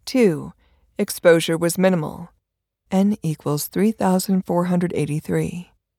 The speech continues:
Three, not provided by employer, N equals two thousand seventy-nine. Four,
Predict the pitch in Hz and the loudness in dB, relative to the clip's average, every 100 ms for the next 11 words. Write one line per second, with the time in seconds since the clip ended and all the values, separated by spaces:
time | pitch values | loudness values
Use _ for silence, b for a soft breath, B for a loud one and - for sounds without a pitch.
0 | _ _ _ _ _ 226 220 160 - 180 | _ _ _ _ _ 4 4 4 -4 -14
1 | _ _ _ _ 165 170 208 - 226 208 | _ _ _ _ 0 2 2 0 0 4
2 | 185 190 185 165 165 160 - 202 180 156 | 4 4 2 4 4 2 -2 2 2 0
3 | - - _ _ _ _ _ _ - 190 | -8 -16 _ _ _ _ _ _ 0 2
4 | 214 214 156 - 151 151 - 220 226 208 | 2 -2 -8 -4 -6 -6 -4 -4 -2 0
5 | 180 185 190 185 160 156 160 170 160 160 | 0 2 0 0 -2 -2 0 0 0 -4
6 | 165 180 _ _ _ _ _ _ _ - | -10 -14 _ _ _ _ _ _ _ -2
7 | 202 180 - - | 2 2 0 -10